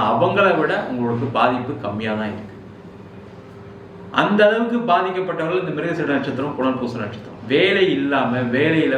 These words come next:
பிரச்சனைகள், வேலை வாய்ப்புல தொல்லைகள், வேலை செய்யக்கூடியது நிறைய இடைஞ்சல்கள். ஒரு வேலை மாறணும்னா பெரிய ஒரு யுத்தம் மாதிரி இருக்கும். "வாய்ப்புகள் வரல சார்,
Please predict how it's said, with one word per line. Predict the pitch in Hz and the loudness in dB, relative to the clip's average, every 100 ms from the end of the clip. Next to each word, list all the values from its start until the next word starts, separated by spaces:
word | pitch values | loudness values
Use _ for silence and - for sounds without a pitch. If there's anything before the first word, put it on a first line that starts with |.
| 131 | 0
பிரச்சனைகள், | 127 123 156 127 117 110 | -4 -2 -2 0 0 -2
வேலை | 110 135 147 143 | -2 0 2 2
வாய்ப்புல | 120 117 120 117 110 | 2 2 2 -2 -4
தொல்லைகள், | - 113 127 131 113 113 - - - - - - | -4 -2 0 0 -2 -4 -8 -12 -16 -18 -16 -2
வேலை | 120 160 156 | 0 2 2
செய்யக்கூடியது | 135 123 117 110 107 | 0 -2 -2 -4 -4
நிறைய | 107 104 139 170 185 214 | -2 0 0 0 2 4
இடைஞ்சல்கள். | 139 143 139 127 107 110 110 - - - - - - - - | 4 0 0 0 0 -4 -6 -12 -16 -18 -18 -18 -20 -20 -12
ஒரு | - | -6
வேலை | 98 147 180 | 2 4 4
மாறணும்னா | 175 160 175 170 160 170 143 139 135 - - | 2 2 2 2 0 0 0 -2 -4 -12 -2
பெரிய | 127 - 196 226 214 | 0 2 2 4 6
ஒரு | 170 139 - - - 120 | 4 2 -2 -6 -10 -2
யுத்தம் | 143 - 208 185 | 0 4 4 6
மாதிரி | 190 | 4
இருக்கும். | 180 131 - - - - - - - - - - - - - - | 4 2 -4 -10 -16 -18 -18 -18 -16 -18 -18 -18 -18 -18 -16 -4
"வாய்ப்புகள் | - 151 160 156 160 | 0 2 2 2 2
வரல | 127 123 143 | 4 2 2
சார், | 123 123 117 120 | 0 -2 0 -4